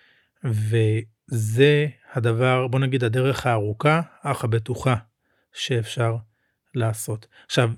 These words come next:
אה, מי שמאזין לפודקאסט והוא כבר צבר רקורד מרשים באופליין, אז תאספו חומרים, תעלו את זה לאתר או ליוטיוב שלכם,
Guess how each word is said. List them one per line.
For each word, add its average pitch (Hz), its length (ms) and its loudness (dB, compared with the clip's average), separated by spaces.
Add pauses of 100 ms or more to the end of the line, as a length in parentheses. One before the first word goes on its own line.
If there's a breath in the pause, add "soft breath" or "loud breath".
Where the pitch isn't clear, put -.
(140)
אה, 123 220 2
מי 151 120 4
שמאזין 139 540 2
לפודקאסט 131 480 0
והוא 117 120 -2
כבר 120 180 0
צבר 117 540 2
רקורד 131 420 4
מרשים 113 420 -2
באופליין, 165 600 2 (440 soft breath)
אז 120 160 -4 (380)
תאספו 123 380 0
חומרים, 175 580 2 (1120 soft breath)
תעלו 139 400 4
את 165 80 4
זה 160 120 6
לאתר 143 420 2
או 139 160 2
ליוטיוב 147 380 2
שלכם, 147 480 0